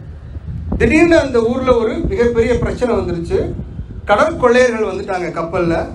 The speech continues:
இவன் அங்க நின்னுட்டு இருந்ததுனால அப்படியே அவனையும் தூக்கிட்டு போயிட்டாங்க. இவன் எவ்வளவோ சொல்றான், "நான் கடற்கொள்ளையன் இல்ல, நான் சும்மா வேடிக்கை பார்க்க வந்த ஆள், என்னை இப்படி தூக்கிட்டு போயிட்டீங்களேன்னு" எவ்வளவோ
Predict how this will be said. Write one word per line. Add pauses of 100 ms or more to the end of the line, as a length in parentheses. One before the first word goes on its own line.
(640)
இவன்
அங்க
நின்னுட்டு
இருந்ததுனால
அப்படியே
அவனையும்
தூக்கிட்டு
போயிட்டாங்க. (920)
இவன்
எவ்வளவோ
சொல்றான்,
"நான்
கடற்கொள்ளையன்
இல்ல,
நான்
சும்மா
வேடிக்கை
பார்க்க
வந்த
ஆள்,
என்னை
இப்படி
தூக்கிட்டு
போயிட்டீங்களேன்னு"
எவ்வளவோ